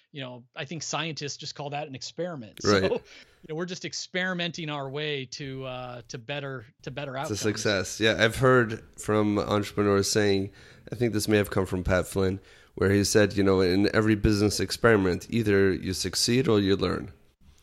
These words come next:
Speaker 1: Right, that's
Speaker 2: So,
Speaker 1: right.
Speaker 2: so the, you know, failure, it's not failure if you learn from it. It was failure in your original intention, and that project may not have worked out, but you became that much smarter as a result.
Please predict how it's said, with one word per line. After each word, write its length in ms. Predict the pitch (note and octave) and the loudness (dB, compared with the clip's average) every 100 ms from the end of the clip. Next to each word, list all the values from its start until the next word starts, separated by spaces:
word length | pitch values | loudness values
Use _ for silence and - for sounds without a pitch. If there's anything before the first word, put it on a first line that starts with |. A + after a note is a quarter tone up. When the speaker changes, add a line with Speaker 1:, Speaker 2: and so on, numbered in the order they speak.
| - C3+ | -20 -10
Speaker 1:
Right, 320 | E3+ A#3+ - | -6 -6 -8
that's 140 | C3+ | -8
Speaker 2:
So, 60 | - | -4
Speaker 1:
right. 300 | - F#3 - - - | -2 -4 -8 -20 -10
Speaker 2:
so 320 | - F2+ F#2 | -2 0 2
the, 120 | F#2 | 2
you 100 | G2 | 2
know, 100 | F#2+ | 2
failure, 500 | F#2 A#2 A#2 A2+ G#2+ F#2 - | 4 4 6 8 6 4 0
it's 200 | - G#2 | -4 0
not 240 | B2+ A#2+ - | 4 2 2
failure 340 | A2+ B2 A#2 | 4 4 4
if 120 | F2+ F#2 | 2 0
you 80 | |
learn 180 | F#2 A#2 | 2 0
from 220 | - E2+ | 0 -4
it. 120 | F2 F2+ | -2 -2
It 60 | |
was 160 | F2 F2+ | -2 -4
failure 460 | - A2 A2 G#2+ | 2 4 4 4
in 420 | G#2 F#2+ F2+ F2 E2 | 4 0 -2 -2 -2
your 200 | F#2 F2+ | -2 0
original 500 | F#2+ G#2+ G#2+ G2+ F#2 | 2 0 2 0 0
intention, 600 | F2+ A2 A2+ - F#2 G2 | -2 -2 -2 -2 -4 -4
and 200 | A2+ F#2+ | -4 -4
that 160 | F#2+ | -4
project 440 | - G2+ G#2+ G2+ - | 0 0 2 0 0
may 160 | F#2+ | 0
not 180 | F#2 F#2+ | 0 0
have 140 | F2+ F2+ | -2 -4
worked 240 | F#2 F2 | -4 -2
out, 320 | G2 A2+ - - - - - | 0 0 -2 -12 -20 -20 -10
but 80 | F#2 | -6
you 60 | F#2 | -4
became 240 | F#2 G2+ | -2 0
that 180 | G2+ F#2+ | 2 2
much 160 | G2 - | -2 -4
smarter 640 | - G2+ G2 F#2+ F2 - | -2 0 2 2 0 -4
as 160 | F#2 F#2 | -6 -6
a 80 | F2 | -6
result. 480 | E2+ F2 F2 - | -4 -4 -6 -8